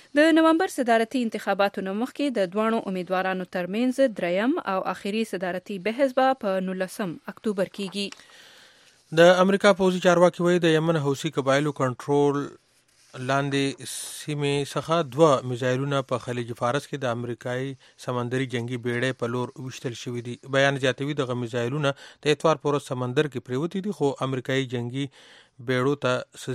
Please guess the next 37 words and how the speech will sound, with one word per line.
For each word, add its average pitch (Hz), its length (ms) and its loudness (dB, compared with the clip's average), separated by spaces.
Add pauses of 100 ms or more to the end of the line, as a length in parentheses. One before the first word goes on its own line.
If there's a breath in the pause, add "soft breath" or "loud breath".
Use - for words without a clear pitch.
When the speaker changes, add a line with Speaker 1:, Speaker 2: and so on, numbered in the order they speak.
Speaker 2:
زیان 120 320 -4
نه 127 140 -6
دی 113 160 -6
اوړېدلی. 120 440 -10 (1200 loud breath)
Speaker 1:
د 254 180 10
ګل 247 180 6
په 240 80 2
ورځ 226 220 2
د 220 100 2
جرمني 214 400 0
پولیس 214 320 -2
یو 214 80 0 (120)
تن 190 180 -2
نیولی 190 300 0
چې 190 260 -6
په 190 160 -2
د 190 160 2
بم 208 260 2
حملې 202 560 0
منصوبه 190 480 -2 (100)
جوړولو 196 540 0
شک - 240 -4
کیږي. 185 340 -8
د 202 120 -4
شلو 277 260 0
کالو 277 300 0
شامي 226 260 0 (100)
کډوال 226 480 0
جیبر، 226 400 0
آ، - 540 0 (440)
البکر 208 640 2 (200)
تیره 277 240 4
شپه 262 180 -2 (140)
په 208 100 0
مشرقي 208 480 -4
ریاست 214 500 0 (140)
لایپزیګ 196 400 -2